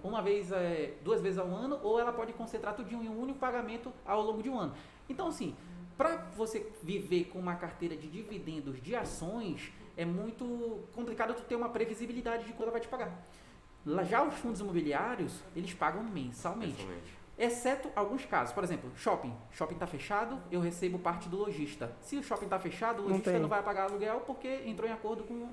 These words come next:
Speaker 1: com o fundo. Se não vai pagar aluguel, eu não vou receber. Se eu não vou receber, meu, meus dividendos mensais, ele diminui.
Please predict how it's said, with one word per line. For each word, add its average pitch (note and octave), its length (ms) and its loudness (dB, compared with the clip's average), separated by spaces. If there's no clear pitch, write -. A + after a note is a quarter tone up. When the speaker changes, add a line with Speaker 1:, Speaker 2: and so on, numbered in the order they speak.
Speaker 1:
com B3+ 60 -2
o - 20 0
fundo. D3 360 -4
Se - 100 0
não D#4+ 80 2
vai C4+ 120 6
pagar C4 180 6
aluguel, B3+ 220 6
eu D4+ 40 4
não D4+ 80 2
vou D4 80 4
receber. A3 380 0
Se - 120 -2
eu E4+ 60 2
não D#4+ 80 2
vou D4 80 6
receber, C#4 640 4
meu, G3+ 340 4
meus F3 180 0
dividendos E3+ 400 -2
mensais, D#3 540 0
ele D#3+ 140 -2
diminui. F3 500 -2